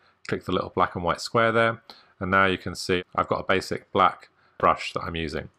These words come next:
Now I'm using a pen tablet here, so I wanna turn on some of the shape dynamics here just so I get a little bit of tapering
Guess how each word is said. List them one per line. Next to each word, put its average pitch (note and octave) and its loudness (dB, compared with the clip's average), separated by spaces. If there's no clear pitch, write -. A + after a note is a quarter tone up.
Now G2 4
I'm A#2+ 0
using G#2+ -2
a F#2 2
pen G2 -8
tablet - -4
here, B2+ -4
so - -6
I G2+ 0
wanna G#2+ -2
turn F#2+ -2
on D#2+ 0
some - -6
of E2+ -2
the E2 0
shape G2 -2
dynamics E2+ -4
here D2+ -2
just F2 -8
so F2+ 0
I E2+ 2
get - -6
a F#2 -2
little F#2 0
bit E2+ -4
of D#2 -4
tapering D#2+ -4